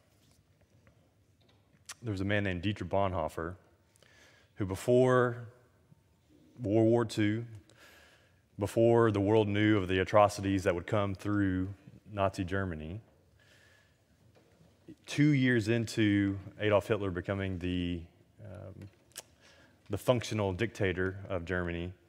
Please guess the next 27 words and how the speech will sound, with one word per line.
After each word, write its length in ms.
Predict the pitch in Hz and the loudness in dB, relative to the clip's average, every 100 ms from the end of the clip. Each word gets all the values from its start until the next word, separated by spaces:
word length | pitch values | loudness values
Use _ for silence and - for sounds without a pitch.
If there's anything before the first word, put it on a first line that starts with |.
| _ _ _ _ _ _ _ _ _ _ _ _ _ | _ _ _ _ _ _ _ _ _ _ _ _ _
he 140 | 113 | -8
started 320 | 110 123 113 101 | -2 0 2 0
with 100 | 90 | -2
these 240 | 107 85 | -4 -4
words, 640 | 82 76 69 - - - - _ _ _ _ | -4 -6 -10 -14 -16 -18 -20 _ _ _ _
"Behold, 480 | 95 101 110 87 78 - - _ _ _ _ | -10 0 2 0 -4 -14 -20 _ _ _ _
how 140 | - 95 | -10 -8
good 340 | 87 113 120 | -4 -2 -2
and 100 | 110 | -4
pleasant 380 | - 101 92 95 | -4 -4 -4 -4
it 140 | 90 | -6
is 480 | 85 82 78 - - - - _ _ | -4 -4 -6 -10 -16 -20 -20 _ _
when 160 | 98 87 | -10 -6
brothers 680 | 92 92 90 82 - - - - | -2 -2 -2 -6 -8 -14 -16 -12
dwell 300 | 90 90 82 | -4 -2 -2
in 80 | 80 | -4
unity." 400 | 78 67 69 71 _ _ _ _ _ _ _ _ _ _ _ _ _ _ _ _ _ _ _ _ _ _ _ _ _ - | -12 -14 -18 -20 _ _ _ _ _ _ _ _ _ _ _ _ _ _ _ _ _ _ _ _ _ _ _ _ _ -20
He 60 | 101 | -14
started 260 | - 98 92 | -4 0 0
with 140 | 87 | 0
those 240 | 110 113 | 2 2
words 360 | 92 95 90 87 | 2 2 2 0
worked 440 | 90 95 117 - - | -2 0 0 -2 0
out 500 | 107 98 82 - - - - - - - - - | 4 6 4 0 -10 -20 -20 -20 -20 -20 -16 -4
in 200 | 107 101 | -4 -2
Christian 420 | 113 104 - 95 | -2 -2 -4 -8
community. 640 | 95 90 87 80 69 69 | -6 -6 -6 -8 -12 -18